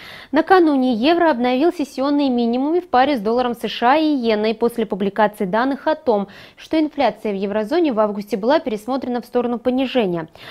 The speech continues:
Кроме того, опасений добавили новости о том, что Европейский Центробанк может расширить и продлить программу стимулирования. Потребительские цены в еврозоне в августе две тысячи пятнадцатого года выросли на ноль целых одну десятую процента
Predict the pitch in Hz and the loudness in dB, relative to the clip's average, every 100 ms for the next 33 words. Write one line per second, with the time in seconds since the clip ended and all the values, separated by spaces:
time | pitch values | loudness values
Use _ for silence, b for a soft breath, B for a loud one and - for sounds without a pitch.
0 | B B 285 320 330 294 214 202 196 196 | B B 2 2 4 2 4 2 2 -2
1 | - 262 254 226 196 233 226 220 226 226 | 0 -2 0 0 2 2 2 0 0 -2
2 | 214 - 220 233 262 220 220 - 208 202 | -4 0 0 2 0 0 -2 -4 -2 -2
3 | 202 208 202 214 - 269 262 269 196 190 | 0 -4 -2 -8 -4 -6 0 0 2 -2
4 | 220 B B B 294 339 349 240 220 226 | -4 B B B 0 2 2 -2 0 -2
5 | 262 277 208 214 175 190 185 196 185 190 | -2 -4 -4 -2 -2 -4 -2 -2 -2 -2
6 | 233 269 - 240 220 185 180 175 175 175 | -2 -6 -6 -4 -2 -2 -2 -4 -6 -6
7 | 170 _ _ _ _ B B B B 302 | -8 _ _ _ _ B B B B 0
8 | 311 302 302 302 - - 285 330 311 277 | 2 2 2 -2 -4 -6 -4 0 0 0
9 | 254 247 262 269 285 254 254 233 240 254 | 0 0 0 0 0 4 2 2 -2 -4
10 | 220 240 269 - 254 254 262 247 - 254 | -6 -4 -4 -4 -6 -4 -2 -4 -4 2
11 | 269 269 277 226 220 262 247 254 240 240 | 2 4 4 4 4 2 2 -2 -2 0
12 | 233 233 285 277 247 240 226 220 240 240 | -2 0 0 2 -2 -2 -4 -2 -2 -2
13 | 226 247 247 254 220 226 | -2 -2 -2 -2 0 -2